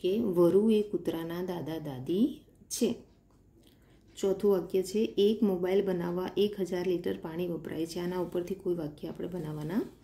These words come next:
નથી. માત્ર ત્રણ શબ-, ત્રણ જે વાક્ય છે એના પરથી ત્રણ સ-, વાક્યોનો સંવાદ બનાવવાનો છે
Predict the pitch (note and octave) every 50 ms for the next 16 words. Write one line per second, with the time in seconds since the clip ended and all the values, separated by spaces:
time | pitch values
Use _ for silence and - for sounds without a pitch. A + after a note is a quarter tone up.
0 | - - - - - G#3 G#3+ G#3 - F#3 F3 - - - - - - - F#3 F3+
1 | F3 F3+ - G#3 A3 G#3+ - - G#3 G3 F#3 F#3+ G3 A3 A#3+ B3 A#3+ - - -
2 | - - - G#3 F#3+ F#3+ G3 - - - - G3+ G3+ G#3 G#3+ A3 A3 - - -
3 | - - - - G3+ G3 F#3+ F#3+ F3 F3 - - G3+ G#3 G#3 - A#3+ G#3+ F#3+ F#3+
4 | F#3+ F#3+ F#3+ G3 F#3+ F#3+ - G#3+ A3 A3 - F#3 F#3 F#3 G3 G3+ G3+ - F#3+ F3+
5 | F3+ F3 F3 - G3 G3 G3 F#3+ - F#3+ F3+ F3 F3+ F#3+ F#3 F#3+ F#3+ F#3+ G#3 A3+
6 | A#3 A3 G3+ F#3 F3+ F3+ F3+ - G3 G#3